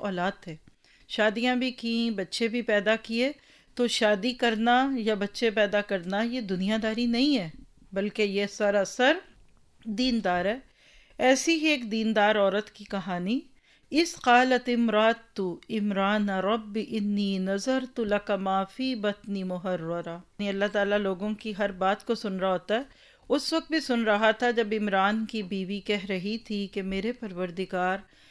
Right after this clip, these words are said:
मैं इस बच्चे को जो मेरे पेट में है तेरी नज़र करती हूँ, वो तेरे ही काम के लिए वक्फ होगा।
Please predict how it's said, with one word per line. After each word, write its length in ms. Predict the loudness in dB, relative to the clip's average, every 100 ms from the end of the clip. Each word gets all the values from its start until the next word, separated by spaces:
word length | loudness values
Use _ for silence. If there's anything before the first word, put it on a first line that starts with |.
| _ 2
मैं 180 | 2
इस 160 | 2 -2 -2
बच्चे 500 | -2 -2 0 2 2
को 160 | 0 -2 0
जो 160 | -2 -2
मेरे 280 | 0 -2 -2 0
पेट 360 | 2 2 0
में 160 | -4 -4
है 160 | -4 -6 -4 -2
तेरी 280 | 0 2 0 0
नज़र 360 | -2 -2 -4 -2
करती 400 | -4 -6 -8 -8
हूँ, 220 | -8 -12 _ _ -20 -20 -20 _ 2
वो 80 | 2 4
तेरे 260 | 2 4 2
ही 180 | 0 0
काम 340 | 2 4 2
के 120 | 0 -2
लिए 160 | 0 2
वक्फ 320 | 0 -4 -2
होगा। 360 | -2 -2 -6